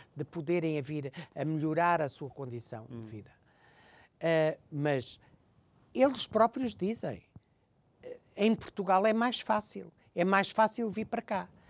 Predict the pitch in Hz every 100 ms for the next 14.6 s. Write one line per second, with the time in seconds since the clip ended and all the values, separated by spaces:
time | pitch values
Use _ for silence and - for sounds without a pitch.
0 | - - - 175 190 254 294 180 202 190
1 | 170 156 151 107 107 143 _ _ - -
2 | - - 190 170 - - 233 180 131 117
3 | 117 _ - 151 160 226 208 - 190 -
4 | 185 170 185 156 147 143 135 135 127 135
5 | - - 113 101 160 - - _ _ -
6 | - - - - 190 202 220 233 285 254
7 | 320 302 - - - 302 349 339 - 262
8 | 226 220 226 226 226 208 254 330 285 -
9 | - - - - 180 160 254 214 214 -
10 | 208 226 226 208 196 214 175 143 - -
11 | - 202 175 - 165 151 - 202 233 _
12 | - - - - 180 185 196 180 170 202
13 | 196 202 190 208 208 - 247 233 254 -
14 | 226 - 180 147 165 180